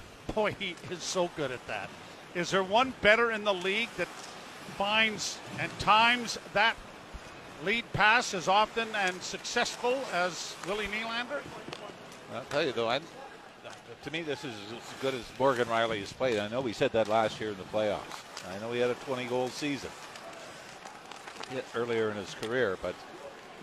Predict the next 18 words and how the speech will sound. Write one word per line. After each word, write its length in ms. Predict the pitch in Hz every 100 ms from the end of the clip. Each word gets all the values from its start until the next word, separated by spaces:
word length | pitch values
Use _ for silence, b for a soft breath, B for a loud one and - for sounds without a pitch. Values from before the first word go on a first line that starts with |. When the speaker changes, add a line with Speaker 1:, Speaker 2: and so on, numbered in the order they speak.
| - - - -
Speaker 2:
Morgan 260 | 127 127 113
Rielly 340 | 120 131 117
kind 200 | 104 151
of 80 | 135
gets 200 | 117 -
lost 380 | 107 131 131 -
in 220 | 101 98
the 60 | 95
defensive 600 | 95 - 131 - 101 101
woes 340 | 123 135 113
that 100 | 95
the 60 | 98
Leafs 280 | 107 117 -
have 140 | 82
had 320 | 104 123 104
as 160 | 101 -
to 100 | 101
how 160 | 127